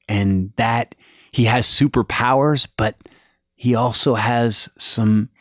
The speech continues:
some super feet of clay. And he would be a lot harder to take if he was not aware of that.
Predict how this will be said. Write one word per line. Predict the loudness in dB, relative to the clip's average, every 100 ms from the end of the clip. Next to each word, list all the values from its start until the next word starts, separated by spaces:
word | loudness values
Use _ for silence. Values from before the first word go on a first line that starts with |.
| _ -20 _ _ _ _
some | -6 -2 0 0
super | 0 -2 0 0 -2
feet | 0 0
of | -2
clay. | -2 -2 -4 -8 -20 _ _ _ _ -6
And | -2 0 0 0 -2 -8 _ _ _ _ _ _ _
he | -4 0
would | 2
be | 4
a | 2
lot | 2 0
harder | 0 0 0
to |
take | -2 -2 -2
if | -2
he | -2
was | 0
not | -2 -2
aware | -2 -2 -4
of | -8
that. | -12